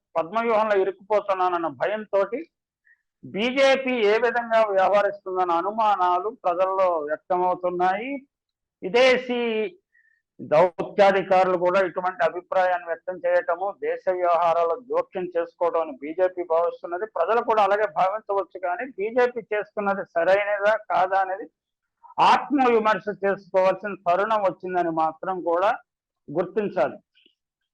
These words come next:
ఇది ఇలా ఉండగా ఇరాన్, ఆఫ్ఘనిస్తాన్, ఇరాక్, ఆఫ్ఘనిస్తాన్లో అమెరికా మానవ హక్కులు ఉల్లంఘించడానికి ప్రపంచానికి భయ-, బహిర్గతం చేసిన WikiLeaks మూల పురుషుడు అసాంజే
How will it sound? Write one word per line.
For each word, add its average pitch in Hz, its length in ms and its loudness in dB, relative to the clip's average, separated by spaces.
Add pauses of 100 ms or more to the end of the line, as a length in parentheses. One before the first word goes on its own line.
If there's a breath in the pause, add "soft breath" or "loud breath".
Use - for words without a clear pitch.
(920)
ఇది 185 140 -2
ఇలా 240 220 6
ఉండగా 254 440 4
ఇరాన్, 247 600 4 (120)
ఆఫ్ఘనిస్తాన్, 226 1000 0 (460)
ఇరాక్, 262 400 4
ఆఫ్ఘనిస్తాన్లో 214 840 2
అమెరికా 247 600 2
మానవ 208 320 4
హక్కులు 226 340 2
ఉల్లంఘించడానికి 202 960 -2
ప్రపంచానికి 202 920 -2 (720 loud breath)
భయ-, 151 460 4
బహిర్గతం 214 600 4
చేసిన 185 260 -2
WikiLeaks 226 1000 -4 (1400)
మూల 180 300 0
పురుషుడు 208 480 -2
అసాంజే 214 880 0